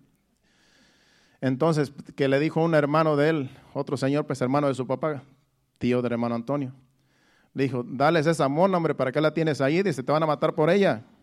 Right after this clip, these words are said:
Ve, dales esa mona", porque él no creía, pues, en eso. Es su hermano de él. Y él pensaba, pues, que no, pues, si es de la que veneramos aquí. Bueno, resulta que al fin se las dio. Pues después vino el evangelio a la casa del, del papá del hermano Antonio. Y es por eso que esa familia es bendecida, porque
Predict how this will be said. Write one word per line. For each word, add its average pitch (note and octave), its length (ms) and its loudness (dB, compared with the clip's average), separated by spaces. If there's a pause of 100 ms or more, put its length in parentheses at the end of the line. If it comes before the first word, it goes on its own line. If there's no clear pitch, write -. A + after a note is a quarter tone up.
(340)
Ve, E3+ 180 2
dales G3+ 200 2
esa F#3+ 180 4
mona", G#3 340 4
porque - 200 -8
él C#3+ 60 -4
no D3 100 -2
creía, C3+ 300 -2
pues, C3 180 -4
en C3+ 100 -4
eso. G3 220 -8 (320)
Es A2+ 160 -14
su - 80 -6
hermano B2 300 -2
de D3 80 -6
él. - 80 -12 (240)
Y C3 100 0
él C#3+ 80 0
pensaba, C#3 280 -2
pues, C3 160 -8
que - 100 -10
no, C#3+ 160 -8
pues, C3+ 200 -12
si A#2 120 -8
es C#3 240 -10
de A#2 240 -10
la A#2 120 -8
que - 100 -10
veneramos A2+ 500 -6
aquí. B2+ 240 -12 (880)
Bueno, F#3+ 200 0
resulta E3 300 -2
que C#3 80 -4
al C3 60 -2
fin D#3+ 120 0
se C#3+ 100 -2
las A#2+ 180 0
dio. C3 200 -4 (340)
Pues C#3 120 -2
después C#3 260 0
vino D#3 180 2
el D3 60 2
evangelio C3+ 460 -2
a C3 40 -2
la A#2+ 100 -4
casa B2+ 320 -8 (240)
del, A#2+ 300 -8 (140)
del A2+ 200 -8
papá A#2 300 -6
del A2+ 100 -6
hermano G#2+ 220 -8
Antonio. D#3+ 340 -8 (140)
Y A#2 80 -8
es A#2+ 80 -4
por C3+ 120 -4
eso C#3 140 -8
que - 180 -4
esa C3 220 -2
familia C#3+ 420 -4
es A#2+ 120 -4
bendecida, B2 460 -6
porque A#2+ 340 -14